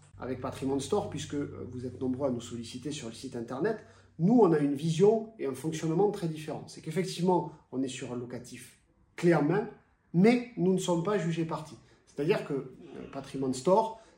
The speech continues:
n'est ni promoteur, ni gestionnaire, ni syndic, ni assureur. Et donc, on va à chaque fois vous accompagner,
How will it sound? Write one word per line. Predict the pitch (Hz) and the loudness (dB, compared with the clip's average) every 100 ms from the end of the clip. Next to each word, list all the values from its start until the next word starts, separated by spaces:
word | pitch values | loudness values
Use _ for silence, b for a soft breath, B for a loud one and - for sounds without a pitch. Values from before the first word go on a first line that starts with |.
| - | -4
n'est | 139 127 - - | 2 2 0 -4
ni | 139 156 | 0 0
promoteur, | 139 117 101 123 151 | 0 -4 -6 -4 -2
ni | 139 | 0
gestionnaire, | 131 - 107 120 151 | -2 -4 -6 0 4
ni | 165 | 4
syndic, | - 117 113 185 226 - _ | 2 -4 -4 -4 -6 -14 _
ni | 196 | 2
assureur. | 185 - - 127 160 - _ - | 4 2 -8 -8 -10 -12 _ 0
Et | |
donc, | 156 185 | 2 2
on | 156 | 2
va | 139 123 - | -2 -2 -6
à | |
chaque | 123 - 220 | -4 -2 -4
fois | - 151 - - _ _ | -4 -8 -8 -12 _ _
vous | 127 139 262 214 | -12 -2 0 2
accompagner, | 160 147 123 113 139 - | 0 -2 -4 -4 -6 -8